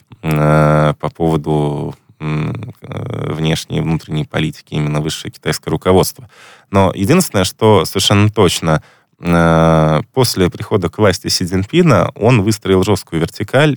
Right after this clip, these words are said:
и консолидировал власть в своих одних руках. Поэтому, в принципе, э, возможности для какого-то внутриполитического дискурса,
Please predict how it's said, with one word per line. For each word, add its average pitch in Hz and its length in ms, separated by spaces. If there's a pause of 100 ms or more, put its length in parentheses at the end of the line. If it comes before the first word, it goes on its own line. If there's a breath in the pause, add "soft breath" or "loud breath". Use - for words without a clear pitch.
и 90 140
консолидировал 90 760
власть 85 320
в - 60
своих 87 480
одних 85 360
руках. - 380 (420 loud breath)
Поэтому, 85 520
в - 100
принципе, 90 760 (300 soft breath)
э, 82 240
возможности 90 640
для 82 340
какого-то 80 840
внутриполитического 82 1080
дискурса, 82 800